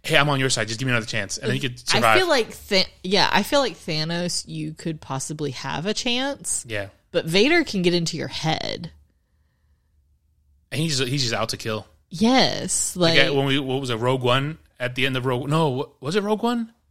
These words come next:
Speaker 2: He wasn't in Rogue One.
Speaker 1: At
Speaker 2: Oh,
Speaker 1: the
Speaker 2: yes,
Speaker 1: end?
Speaker 2: he was.
Speaker 1: Yeah, because at the end when he just murders everybody in that, on that ship.
Speaker 2: Yeah.
Speaker 1: And that's where Star Wars Episode One starts. Uh, episode Four
Speaker 2: Four,
Speaker 1: begins.
Speaker 2: yeah.
Speaker 1: Like, he just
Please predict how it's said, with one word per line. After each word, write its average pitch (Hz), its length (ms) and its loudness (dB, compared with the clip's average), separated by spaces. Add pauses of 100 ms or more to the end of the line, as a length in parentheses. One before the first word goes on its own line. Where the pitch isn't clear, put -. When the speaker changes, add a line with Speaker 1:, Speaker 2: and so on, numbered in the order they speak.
(160)
Speaker 2:
He 190 80 -8
wasn't 202 260 -4
in 185 200 -4
Rogue 151 300 -6
One. 151 220 -10
Speaker 1:
At 131 140 0
Speaker 2:
Oh, - 40 0
Speaker 1:
the - 60 2
Speaker 2:
yes, 135 180 6
Speaker 1:
end? 180 120 2
Speaker 2:
he 160 60 -4
was. 147 540 -8 (2000)
Speaker 1:
Yeah, 226 260 6
because 156 220 4
at 147 80 4
the 165 120 2
end 190 100 4
when 165 80 4
he 165 60 2
just 147 180 0 (680)
murders 170 380 8
everybody 156 320 6
in 147 80 2
that, 143 240 4
on 139 140 4
that 139 180 6
ship. 185 420 2
Speaker 2:
Yeah. 208 420 4
Speaker 1:
And - 100 -6
that's 147 220 6
where 160 100 6
Star 165 280 6
Wars 160 220 4
Episode 151 360 0
One 185 180 0
starts. 104 380 0
Uh, 135 260 4
episode 143 420 -4 (880)
Four 170 200 2
Speaker 2:
Four, - 100 -4
Speaker 1:
begins. 101 440 -4
Speaker 2:
yeah. 151 300 -10 (580)
Speaker 1:
Like, 131 80 -2
he 214 100 4
just 156 160 0